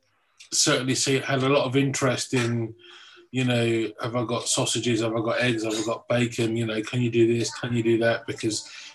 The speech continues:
the supermarkets were short, et cetera, and your slide around,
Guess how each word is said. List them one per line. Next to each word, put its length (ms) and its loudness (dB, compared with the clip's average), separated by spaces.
the 80 0
supermarkets 800 2
were 60 -2
short, 380 0
et 60 -6
cetera, 420 -2
and 80 0
your 140 4
slide 380 4
around, 560 4